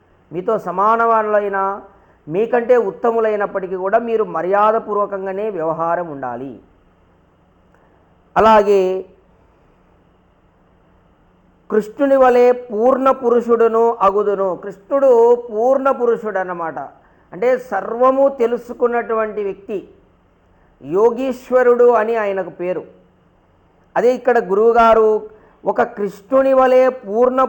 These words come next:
పురుషుడను నేను అగుదును. అలాగే రాముని వలె మర్యాదా పురుషోత్తముని నేను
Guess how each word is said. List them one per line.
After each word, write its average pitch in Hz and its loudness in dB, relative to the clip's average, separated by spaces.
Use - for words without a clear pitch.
పురుషుడను 240 0
నేను 233 0
అగుదును. 233 0
అలాగే 233 4
రాముని 247 2
వలె 247 4
మర్యాదా 233 2
పురుషోత్తముని 240 -2
నేను 233 2